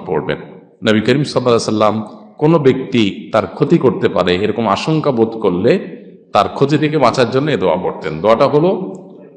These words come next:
"আল্লাহুম্মা ইন্না নাজআলুকা ফি নুহুরিহিম ওয়া নাউযু বিকা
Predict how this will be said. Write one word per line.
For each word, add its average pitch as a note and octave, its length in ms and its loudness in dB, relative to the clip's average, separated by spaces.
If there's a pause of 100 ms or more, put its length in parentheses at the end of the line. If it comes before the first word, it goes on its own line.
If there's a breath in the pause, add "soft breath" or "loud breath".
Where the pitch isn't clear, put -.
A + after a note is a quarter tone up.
(180)
"আল্লাহুম্মা B2+ 800 4
ইন্না C3 400 2
নাজআলুকা A#2 1200 2 (200)
ফি A2+ 200 4
নুহুরিহিম B2 1040 2
ওয়া G2 120 4
নাউযু G#2+ 560 2
বিকা F3+ 480 2